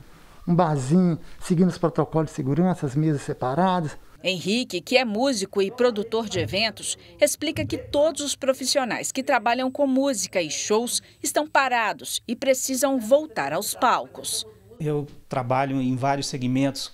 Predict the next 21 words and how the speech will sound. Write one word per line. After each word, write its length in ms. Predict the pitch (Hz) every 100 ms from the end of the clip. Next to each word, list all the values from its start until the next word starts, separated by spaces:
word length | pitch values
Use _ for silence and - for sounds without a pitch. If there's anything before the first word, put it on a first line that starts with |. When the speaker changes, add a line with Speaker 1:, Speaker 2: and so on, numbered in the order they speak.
| -
Speaker 3:
casamentos, 760 | 151 135 135 139 135 - - -
festas 420 | - 139 - -
particulares, 920 | 139 107 - 120 135 131 127 110 - - - - - - - -
bailes, 880 | 139 151 156 131 120 117 - - - - - -
eventos 420 | 143 131 143 - -
maiores, 600 | 143 135 139 131 113 -
shows 440 | - 143 143 131
com 140 | -
bandas, 760 | 135 113 131 147 131 113 - - - -
desde 240 | - 170 170
duplas, 500 | 160 180 139 120 -
trios, 460 | 156 175 170 131
quartetos, 520 | - 131 - 165 160
até 320 | 160 - 180 -
show 260 | - - 170
de 120 | 170
nível 200 | 175 165
nacional. 500 | 175 - 151 117 101 - - - -
Então, 260 | 156 170
imagine 480 | 175 175 160 131 160
você, 580 | 160 156 - 139 147